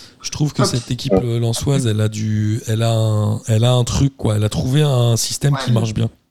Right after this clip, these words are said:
Speaker 2: <laughs> Et puis, ils sont allés chercher des, des joueurs à l'image de Frankowski, il fallait le trouver quand même.
Speaker 1: Ouais, c'est vrai.
Speaker 2: Et franchement, euh, il vient de M L S, je crois, c'est ça ?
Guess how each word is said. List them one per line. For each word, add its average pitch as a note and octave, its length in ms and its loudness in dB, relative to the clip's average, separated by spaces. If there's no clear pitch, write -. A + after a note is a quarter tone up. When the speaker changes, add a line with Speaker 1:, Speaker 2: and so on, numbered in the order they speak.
Speaker 2:
<laughs> E3 260 2
Et F3 60 4
puis, A3 280 0
ils F#3+ 60 4
sont G3 180 4
allés F#3 200 6
chercher F#3+ 480 2
des, D#3 580 6
des D3+ 200 6
joueurs F#3 300 2
à E3 100 4
l'image E3 360 2
de D#3+ 120 4
Frankowski, D#3+ 680 0
il G#3+ 60 4
fallait D3+ 300 4
le D3+ 120 2
trouver G#3+ 380 0
quand E3 180 0
même. D3 280 -4
Speaker 1:
Ouais, C3+ 140 2
c'est D#3 120 -2
vrai. B2 180 0
Speaker 2:
Et D3+ 380 4
franchement, G3+ 600 2
euh, D3+ 100 0
il D#3 120 2
vient F3 160 6
de F3 140 4
M F#3 200 4
L G#3+ 140 4
S, A#3+ 340 2
je E3 140 4
crois, G3+ 300 2
c'est G3 120 2
ça ? A3 440 -2